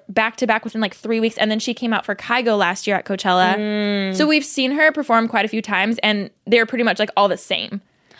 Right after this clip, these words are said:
Speaker 2: I honestly just don't. I love her again. I just don't think Coachella is her crowd. <laughs>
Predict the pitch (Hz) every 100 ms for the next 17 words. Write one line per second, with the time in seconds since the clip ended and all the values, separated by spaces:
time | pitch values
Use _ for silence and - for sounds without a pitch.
0 | - - - 403 403 277 277 269 302 269
1 | 247 - 202 190 196 - 220 240 226 226
2 | 254 220 202 190 190 180 185 - _ 220
3 | 254 247 220 220 233 240 - 220 - 202
4 | 196 196 - 190 240 214 262 247